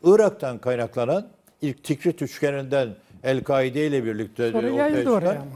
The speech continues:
Speaker 1: ve Suriye ve Irak bütünü içindedir. Yani başka bir deyişle kendine el dallat, ben devletim diye ortaya çıkan
Speaker 2: Evet.
Speaker 1: bu grup, e, terörist grup hiç kuşku yok. Netice itibariyle Suriye'nin ötesine taşar. Onun için bunu sadece Suriye'nin bir parçası gibi,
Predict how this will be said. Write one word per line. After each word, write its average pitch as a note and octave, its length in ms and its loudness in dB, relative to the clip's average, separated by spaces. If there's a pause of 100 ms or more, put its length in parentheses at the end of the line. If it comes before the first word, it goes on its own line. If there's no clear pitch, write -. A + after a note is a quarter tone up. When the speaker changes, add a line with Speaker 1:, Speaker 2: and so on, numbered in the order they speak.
(320)
Speaker 1:
ve G#3 160 6
Suriye A3 520 2
ve E3+ 140 4
Irak A#3 380 4
bütünü A#2+ 300 -4
içindedir. G#2 600 -4 (320)
Yani D#3 280 0
başka D3+ 360 -2
bir G#3 100 -4
deyişle C#3+ 420 -2
kendine D#3 320 -2
el D3+ 260 0
dallat, D3+ 440 2 (140)
ben D3+ 200 -2
devletim D3+ 560 -2
diye B2 100 -2
ortaya A#2+ 420 -2
çıkan E3+ 300 -2
Speaker 2:
Evet. - 80 -18 (220)
Speaker 1:
bu G#3 180 2
grup, E3+ 320 2 (380)
e, C3+ 140 -2 (120)
terörist F#3 520 2
grup A#2 240 -2
hiç G2 160 -8
kuşku C3+ 300 -6
yok. G#3+ 180 2 (280)
Netice E3+ 480 -2
itibariyle D#3 400 -2
Suriye'nin E3+ 640 0
ötesine D3 480 -2
taşar. G#2 400 -8 (420)
Onun G#3+ 160 -2
için G3 220 -2
bunu E3 200 0
sadece F3 500 0
Suriye'nin E3+ 580 2
bir C3+ 140 -2
parçası C#3+ 520 -2
gibi, C3+ 340 0